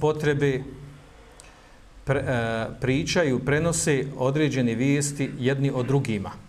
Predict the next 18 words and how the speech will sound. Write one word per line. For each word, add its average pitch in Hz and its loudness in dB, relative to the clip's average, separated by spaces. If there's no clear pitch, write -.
Izgrade 139 2
se 135 -2
sudovi 175 2
o, 131 0
o 135 0
određenoj 120 0
sestri 147 0
ili 113 0
bratu 147 0
na 120 0
osnovu 147 0
onoga 143 2
što 131 0
je 117 0
ovaj 143 4
ili 113 0
onaj 127 2
rekao. 107 -6